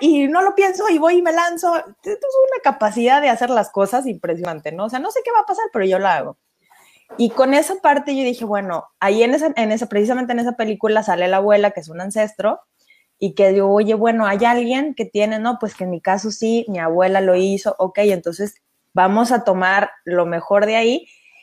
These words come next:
que luego la, la, luego parece que no tiene que ver, pero en realidad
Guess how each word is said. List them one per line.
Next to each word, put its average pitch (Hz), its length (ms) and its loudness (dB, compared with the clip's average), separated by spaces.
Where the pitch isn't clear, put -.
que 233 120 4
luego 277 320 4
la, 320 360 2
la, 208 260 2
luego 269 260 0
parece 262 400 -2
que 240 100 -4
no 208 200 -2
tiene 247 300 -4
que 247 120 -4
ver, 202 340 0
pero 214 400 4
en 220 200 2
realidad 226 520 2